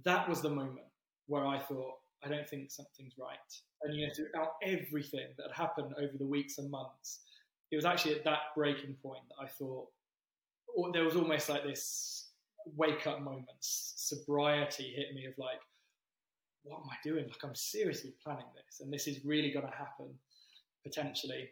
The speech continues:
And so I was very fortunate that I was at university when I was going through this, and so we had a student welfare department.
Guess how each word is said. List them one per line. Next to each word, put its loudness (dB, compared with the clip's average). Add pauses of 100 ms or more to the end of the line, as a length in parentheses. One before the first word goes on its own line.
(200)
And -2
so 8
I 12
was 8
very 8
fortunate 0
that -6
I 0
was 0
at -2
university -2
when -2
I -4
was -6
going -6
through 2
this, -8
and -12
so -6
we -2
had -2
a -6
student -8
welfare 2
department. -12